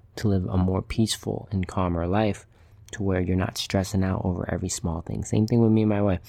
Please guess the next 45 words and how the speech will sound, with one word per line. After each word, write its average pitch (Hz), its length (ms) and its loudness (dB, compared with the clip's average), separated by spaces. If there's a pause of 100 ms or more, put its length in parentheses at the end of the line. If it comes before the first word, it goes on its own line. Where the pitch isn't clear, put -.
(520)
There 98 160 4
are 101 40 4
times 101 300 2
where 101 100 0
we 107 140 2
say 147 240 2
things 90 240 2
to - 140 -4
each - 160 -4
other. - 320 -4
I 107 80 -2
have 143 180 0
a 131 60 0
choice - 380 -4
where 98 140 -2
I 95 80 -2
can 92 260 2 (720)
fight - 380 -2
back, 123 360 2 (340)
I 107 60 -4
can 87 120 -4
bicker 104 340 0
with 123 180 0
her, 143 220 0 (420)
or 151 180 6
I 156 80 6
can 139 160 4
just 135 300 2 (360)
move 104 320 6
on 104 300 4 (100)
and 90 140 2
not 87 240 0
care. - 340 2 (380)
And 98 300 2
she - 140 0
may 104 160 4
have 101 200 0
a 98 80 0
remark 98 380 0
to - 100 -4
me, 147 200 2 (360)
and 95 420 2
that's 90 200 -4
a 92 40 -2
jab 107 420 0